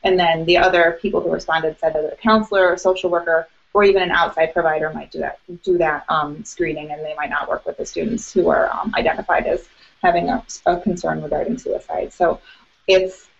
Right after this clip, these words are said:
in our field, and it's a responsibility that we sometimes will have to do. Um, and different jobs are obviously different, and different districts and all that jazz,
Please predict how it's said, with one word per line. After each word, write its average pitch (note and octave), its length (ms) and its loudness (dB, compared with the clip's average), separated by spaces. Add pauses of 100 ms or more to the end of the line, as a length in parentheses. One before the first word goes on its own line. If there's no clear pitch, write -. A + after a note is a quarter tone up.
(100)
in G#3 140 4
our G#3 200 4
field, A#3+ 380 6
and G3 340 0
it's F#3 140 0
a F3+ 40 0
responsibility F3 760 -2
that E3 280 -4
we E3 320 -8 (680)
sometimes F3+ 400 0
will F#3 60 2
have D#3+ 200 0
to F3 80 2
do. F3 320 4 (220)
Um, D#3+ 220 -10
and E3 180 -10
different F3 320 -4
jobs D#3 320 0
are E3 120 0
obviously E3+ 520 -2 (160)
different, B3 500 0
and F3 380 -4 (320)
different - 260 -6
districts F3 420 -4
and F3+ 80 -6
all E3+ 120 0
that E3+ 220 -4
jazz, D#3+ 280 -2